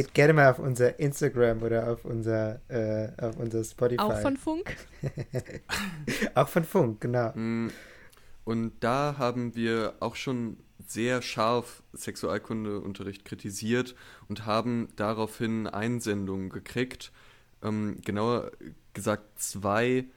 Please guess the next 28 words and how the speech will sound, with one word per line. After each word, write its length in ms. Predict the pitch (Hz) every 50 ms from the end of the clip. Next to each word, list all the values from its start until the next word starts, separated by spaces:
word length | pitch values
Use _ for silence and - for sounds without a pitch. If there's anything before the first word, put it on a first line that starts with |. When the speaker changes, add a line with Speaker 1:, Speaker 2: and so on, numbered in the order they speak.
| - - -
Speaker 3:
Websites. 1200 | - 95 92 95 110 139 165 - - - - - 104 101 101 110 127 156 180 - - - - - - - - _ - - _ _
Ähm, 520 | - 110 110 107 110 110 110 110 110 107 - -
und 180 | 104 107 -
Ansgar, 320 | - 110 117 - - 131 110
du 120 | - 113
hast 200 | 127 123 - -
die 80 | 120 120
so 120 | 113 117
ein 80 | 113 110
bisschen 400 | 104 117 - - - 113 110 107
vorbereitet? 840 | 107 - - 113 123 147 147 143 139 147 147 - - 160 - - - - - - - - - - - - - - - - - - - - - - - - - - - - - -
Speaker 1:
Genau, 300 | - 131 127 123 117 120
also 240 | 123 123 123 131 131
das 180 | 127 127 -
ist 180 | 147 135 - -
zum 200 | - 127 127 127
einen 380 | - 131 123 135 143 151 156 156
eine 240 | - 135 127 127 -
Initiative 1000 | - 127 127 123 - - 123 - - - 143 143 131 131 127 127 127 127 131 135 -
von 420 | - - 123 117 117 120 120 117 - - - - _ _ _
Medizinstudierenden, 1800 | 120 120 120 120 110 - - - 160 170 165 160 160 160 156 175 220 - _ - - - - 123 113 113 123 127 127 127 127 123 123 127 131 143 151
die 140 | 147 131 117
heißt 280 | 123 123 120 - -
Mit 140 | 120 120 117
Sicherheit 460 | - 143 143 - 143 113 117 120 -
verliebt, 560 | - - 123 113 123 143 160 165 - - - -
wo 140 | - 120 123
eben, 340 | 123 120 117 120 117 117